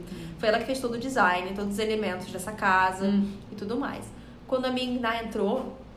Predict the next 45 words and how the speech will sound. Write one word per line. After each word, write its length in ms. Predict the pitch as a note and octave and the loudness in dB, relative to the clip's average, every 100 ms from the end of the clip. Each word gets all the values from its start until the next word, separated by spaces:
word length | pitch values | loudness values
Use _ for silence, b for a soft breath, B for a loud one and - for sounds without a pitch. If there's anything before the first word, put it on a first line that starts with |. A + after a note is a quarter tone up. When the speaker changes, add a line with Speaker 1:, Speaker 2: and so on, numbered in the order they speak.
| - | 0
Speaker 2:
ela 160 | G#3 | 0
falou, 220 | G#3+ A3+ A3 | 2 0 2
"Uau, 240 | F3+ E3+ | 2 2
essa 200 | F#3+ G3+ | -2 -2
é 20 | |
a 20 | G3+ | 0
nossa 200 | G3+ D#4+ | -2 -2
casa. 380 | G#3+ - - G3+ - - - - - - - - - - - - - | -4 -4 -6 -12 -14 -20 -20 -20 -18 -18 -20 -20 -20 -20 -18 -14 -2
É 80 | A#3+ | 0
essa 160 | A#3 | 0
casa 160 | - A3+ | 0 -2
que 60 | B3+ | -2
a 20 | |
gente 80 | B3+ | -2
tem 80 | |
que 60 | B3 | -2
comprar." 340 | C#4 A3+ G3+ | 0 2 2
Mas 160 | G3 G#3+ | 2 2
ela 120 | A#3+ | 4
logo 200 | A#3+ C4+ C#4 | 4 2 0
viu 100 | B3+ | -4
uns 120 | - | -4
três 240 | B3+ B3 | 0 2
vitrais 520 | C4 C4 G#3 G3 G#3 | 2 0 2 4 4
na 80 | G3+ | 0
entrada, 560 | F#3+ - G3+ A3 F#3+ F#3 - B B B - | -2 0 2 2 0 -4 -8 B B B -6
e 60 | |
quando 180 | G#3+ A3+ | 0 2
ela 120 | A#3 | 4
olhou 120 | A3+ | 2
pra 120 | A#3 A3+ | 2 0
cima, 340 | - A#3 B3+ | -2 -4 0
ela 100 | A#3+ | 0
falou, 180 | A#3+ G#3 | 0 2
"Nossa, 300 | G3 A#3+ G#3 | 2 2 0
eles 100 | G3 | -4
vão 80 | G3 | -4
ter 80 | |
que 100 | G3 | -2
ir 40 | G3+ | 0
embora. 420 | - A#3+ F#3 F#3 F#3 - | 0 2 2 0 -6 -12
Tipo, 160 | - - | -14 -8
não 80 | F3+ | -4
gostei." 540 | G#3 B3 B3+ F#3 - - - - | -4 0 0 0 -6 -12 -14 -4
Speaker 1:
Hum. 180 | G3 | -2